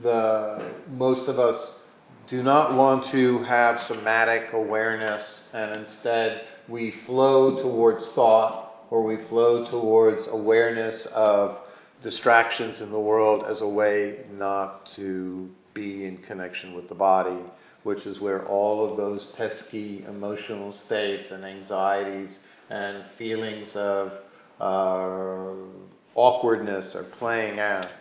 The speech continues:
So when we're lost in the clouds of thought, when we're completely captivated by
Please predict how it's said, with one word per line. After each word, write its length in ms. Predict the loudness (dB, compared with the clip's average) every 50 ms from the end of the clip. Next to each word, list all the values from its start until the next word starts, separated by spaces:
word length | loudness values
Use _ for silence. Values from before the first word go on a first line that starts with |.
| -20 _ _ _ -20 -20 -20 -20 -20 -20
So 640 | -4 4 6 8 10 10 8 8 6 2 0 -6 -12 -16 -20 -20 -20 _ _ _ _ _ 0 4
when 300 | 8 8 8 8 8 8
we're 100 | 8 8
lost 520 | 8 8 8 8 8 6 4 2 -2 -6
in 100 | -6 -6
the 80 | -6 -8
clouds 640 | -6 0 4 6 8 10 10 10 8 6 4 0 -4
of 140 | -6 -6 -4
thought, 640 | 2 6 6 8 8 10 8 8 6 4 2 -2 -2
when 340 | 0 0 0 0 0 -2 0
we're 320 | 2 4 4 4 2 0
completely 600 | -4 -8 -10 -10 -6 -4 -2 -2 -2 -2 -4 -6
captivated 1120 | -6 -8 -6 -4 -2 -2 -4 -4 -6 -10 -10 -6 -4 -2 -2 0 2 2 2 0 0 -2
by 300 | -2 0 2 2 2 2